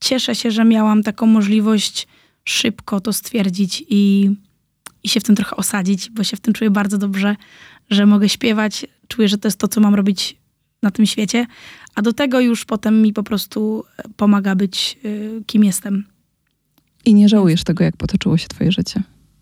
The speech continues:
Speaker 1: Nie żałuję, jestem absolutnie zadowolona, szczęśliwa. Nie wiem, co się wydarzy w przyszłości oczywiście, ale uważam, że te moje palniki są takie, e, że jestem z nich zadowolona, że teraz jestem może,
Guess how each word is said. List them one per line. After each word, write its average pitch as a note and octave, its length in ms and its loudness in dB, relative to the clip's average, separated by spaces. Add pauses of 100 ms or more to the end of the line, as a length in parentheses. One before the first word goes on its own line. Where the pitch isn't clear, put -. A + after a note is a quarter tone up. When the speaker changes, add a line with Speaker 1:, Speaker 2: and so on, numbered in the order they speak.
(640)
Speaker 1:
Nie G#3+ 180 2
żałuję, A3+ 200 4
jestem A#3 220 0
absolutnie G#3+ 520 4 (540)
zadowolona, G#3 520 4
szczęśliwa. G#3 560 2
Nie G#3 160 6
wiem, G#3+ 260 2 (640)
co - 120 -6
się G#3+ 160 0
wydarzy G3+ 340 2
w - 20 -6
przyszłości G#3 460 -4
oczywiście, G3+ 520 -2 (640)
ale G#3 480 0 (1120)
uważam, A3 760 2
że G#3+ 400 2
te A3 100 -4 (340)
moje A3+ 260 4
palniki A3+ 500 2
są B3 300 4
takie, A3 600 0
e, A3 200 2
że A#3 100 2
jestem A#3+ 300 0
z - 20 6
nich A#3+ 120 4
zadowolona, A3 540 2
że G#3 60 -2
teraz A#3 240 -2
jestem A#3 240 -2
może, A3 280 2